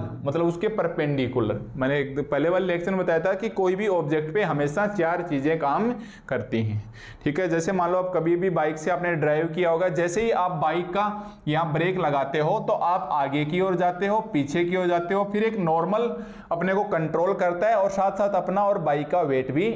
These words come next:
नीचे की ओर है। तो ये चारों फोर्स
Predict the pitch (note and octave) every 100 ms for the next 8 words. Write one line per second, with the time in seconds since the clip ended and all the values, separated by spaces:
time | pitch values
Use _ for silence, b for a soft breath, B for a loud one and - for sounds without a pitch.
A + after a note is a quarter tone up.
0 | - C#3 B2 B2 A#2 A#2 A#2+ C3+ F#3+ G3+
1 | B B - G3 A3 G#3+ F#3+ G3 B3 C4+
2 | A#3 G3+ G3+